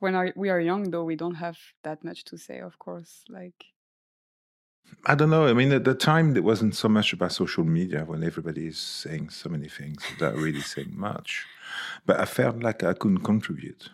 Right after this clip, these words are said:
Speaker 1: Mm.
Speaker 2: So if you can't, just don't bother.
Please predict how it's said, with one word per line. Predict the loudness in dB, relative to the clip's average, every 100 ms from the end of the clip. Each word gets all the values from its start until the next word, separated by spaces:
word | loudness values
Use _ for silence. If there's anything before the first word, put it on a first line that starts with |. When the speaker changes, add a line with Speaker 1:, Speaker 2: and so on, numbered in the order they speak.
| _ _ _ -14
Speaker 1:
Mm. | -10 -10 -12 -18 _ -20 -18
Speaker 2:
So | -2 0
if | 0 -2
you | -2
can't, | 0 2 0 -6 -20 _
just | -12 -12 -10
don't | -12 -10
bother. | -8 -8 -10